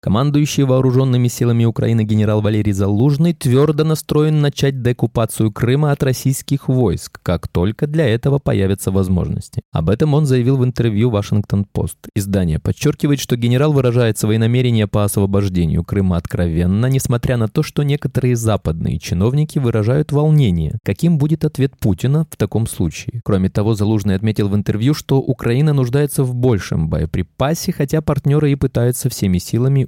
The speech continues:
удовлетворить этот спрос. Также в интервью Washington Post Залужный заявил, что Киев готов использовать собственное оружие для ударов через границу, не обращаясь за помощью к странам-партнёрам.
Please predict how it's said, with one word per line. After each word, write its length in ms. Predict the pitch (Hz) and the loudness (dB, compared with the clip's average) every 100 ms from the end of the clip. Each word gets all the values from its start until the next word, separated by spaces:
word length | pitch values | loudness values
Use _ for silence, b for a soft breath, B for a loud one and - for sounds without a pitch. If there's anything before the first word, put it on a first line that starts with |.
| 113 | 0
удовлетворить 720 | 127 131 147 143 123 101 104 | 0 0 0 -2 -2 -2 -2
этот 220 | - - | -4 -6
спрос. 440 | - - 82 82 - _ - | -6 -4 -4 -6 -12 _ -2
Также 320 | 113 92 85 | -2 0 -2
в 60 | 90 | -2
интервью 400 | - 98 110 107 | -2 0 0 0
Washington 520 | 107 - 92 92 92 | -2 -2 -4 -2 -2
Post 240 | 131 139 | -2 -2
Залужный 460 | 117 117 151 143 143 | 0 2 0 0 0
заявил, 320 | 127 131 156 | 0 0 0
что 220 | - 135 | -2 -4
Киев 260 | - 156 147 | -2 0 0
готов 380 | 127 - 139 135 | 0 -2 -2 -2
использовать 500 | - 131 120 117 - | -2 -2 0 0 0
собственное 600 | 104 92 - 92 87 90 | -2 -2 -2 0 0 2
оружие 360 | 113 131 147 | 2 2 0
для 160 | 143 120 | 0 0
ударов 380 | 113 127 151 - | 0 0 -2 -2
через 260 | 127 139 | -2 -2
границу, 560 | 123 143 147 98 - - | 0 0 2 0 -2 -4
не 140 | 87 | -2
обращаясь 580 | 90 87 90 - 120 139 | 0 0 -2 0 0 0
за 140 | 131 123 | 0 0
помощью 440 | 147 151 - 151 | 0 -2 -2 -4
к 40 | |
странам-партнёрам. 1040 | - 117 113 117 120 - - 98 85 - | -4 -2 0 -2 -2 -4 -4 -2 -2 -4